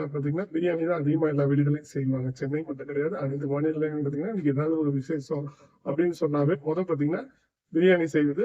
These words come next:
ஒரு ஃபேஷன் ஆகி போச்சுங்க. கண்டிப்பா நீங்க வந்து அந்த அடுப்புல வந்து தாராளமா நீங்க வந்து செய்யலாங்க. ஒரு கிலோல இருந்து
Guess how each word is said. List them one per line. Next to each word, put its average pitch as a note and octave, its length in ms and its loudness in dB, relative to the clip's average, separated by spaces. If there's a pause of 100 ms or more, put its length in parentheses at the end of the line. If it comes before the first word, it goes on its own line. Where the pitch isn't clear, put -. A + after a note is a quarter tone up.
ஒரு D#3+ 200 0
ஃபேஷன் D3+ 420 0
ஆகி C#3 120 0
போச்சுங்க. C3 420 -2 (120)
கண்டிப்பா D3 380 0
நீங்க D#3+ 220 0
வந்து D3 280 2
அந்த E3+ 180 -2
அடுப்புல D3 340 0
வந்து C#3 280 -6
தாராளமா D3 460 0
நீங்க D3+ 200 0
வந்து D3+ 200 0 (540)
செய்யலாங்க. D#3 440 2
ஒரு C#3+ 200 6
கிலோல E3 260 2
இருந்து D3 280 2